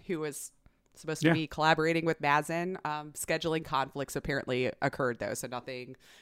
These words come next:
Speaker 1: nefarious or anything like that. I'm
Speaker 2: That
Speaker 1: sure, <laughs>
Speaker 2: we
Speaker 1: I'm
Speaker 2: know
Speaker 1: sure covid
Speaker 2: of.
Speaker 1: hit, took other jobs, and then, you know, now they weren't available. That's my
Speaker 2: Hmm.
Speaker 1: assumption. But now this one's really nice. This one's really nice.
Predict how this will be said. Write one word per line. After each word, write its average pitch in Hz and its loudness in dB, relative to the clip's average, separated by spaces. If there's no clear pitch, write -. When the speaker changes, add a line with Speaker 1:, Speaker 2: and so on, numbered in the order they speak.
Speaker 1:
nefarious 135 0
or 127 -6
anything 123 -12
like 113 -12
that. 64 -2
I'm 98 -2
Speaker 2:
That 127 8
Speaker 1:
sure, - 4
<laughs> - -
Speaker 2:
we 117 6
Speaker 1:
I'm 110 0
Speaker 2:
know 151 12
Speaker 1:
sure - 12
covid 277 12
Speaker 2:
of. 294 4
Speaker 1:
hit, 226 8
took 233 4
other 208 8
jobs, 175 8
and 160 0
then, 151 0
you 147 -2
know, 123 2
now 139 6
they 131 0
weren't 123 -2
available. 107 -4
That's 202 6
my 131 0
Speaker 2:
Hmm. 113 0
Speaker 1:
assumption. - -8
But 277 -6
now 294 -2
this 359 -4
one's 349 -4
really 247 -4
nice. - -8
This 269 -6
one's 311 -2
really 214 -2
nice. - -8